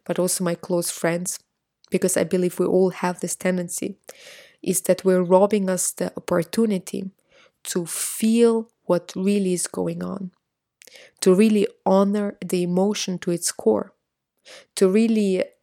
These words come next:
allow our body, our heart to im-, to, to dive into this emotion,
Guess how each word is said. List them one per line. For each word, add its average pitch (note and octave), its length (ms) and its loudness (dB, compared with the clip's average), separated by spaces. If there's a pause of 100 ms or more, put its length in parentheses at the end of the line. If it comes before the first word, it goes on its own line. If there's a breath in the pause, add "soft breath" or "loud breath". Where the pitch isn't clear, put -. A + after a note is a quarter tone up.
(180)
allow F#3 680 4
our F#3 220 0
body, D#3+ 600 -2
our F3 260 -2
heart F#3+ 500 -4 (340 loud breath)
to - 180 -2
im-, F#3+ 340 -2 (240)
to, G3 200 -2
to F#3 360 -4
dive G3 440 -2
into F#3+ 220 -2
this F3+ 240 -4
emotion, G3 560 -2